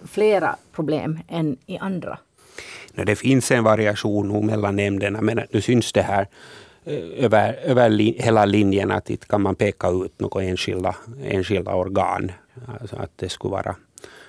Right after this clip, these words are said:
Speaker 2: vara några speciella problem. Jag ser också att det här är egentligen en, på det viset en förebyggande reaktion nu, att före det leder till en situation där man kanske får en, får en anmälan om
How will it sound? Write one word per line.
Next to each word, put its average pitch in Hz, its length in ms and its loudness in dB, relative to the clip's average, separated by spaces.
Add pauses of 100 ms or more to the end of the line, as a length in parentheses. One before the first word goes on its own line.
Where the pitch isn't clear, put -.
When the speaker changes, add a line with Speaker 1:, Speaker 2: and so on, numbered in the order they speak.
(200)
Speaker 2:
vara 95 320 -8
några 95 240 -6
speciella 98 560 0
problem. 95 460 -4
Jag 98 120 2
ser 104 260 0
också 95 280 0
att - 160 -2
det 95 60 -8
här 95 200 0
är 98 180 -2
egentligen 92 560 -6
en, 92 180 -6 (640)
på 98 100 -4
det 95 100 0
viset 92 420 0
en - 280 -12
förebyggande 95 800 2
reaktion 92 580 -4
nu, 92 160 -4
att 92 140 -4
före 104 320 4
det 92 120 2
leder 90 480 0
till 92 160 -6
en 92 60 -4
situation 90 720 -4
där 90 120 -4
man 92 180 -6
kanske 90 360 -6
får 90 340 -4
en, 87 160 -8 (580)
får 95 240 -2
en 92 100 0
anmälan 90 640 0
om 92 240 -6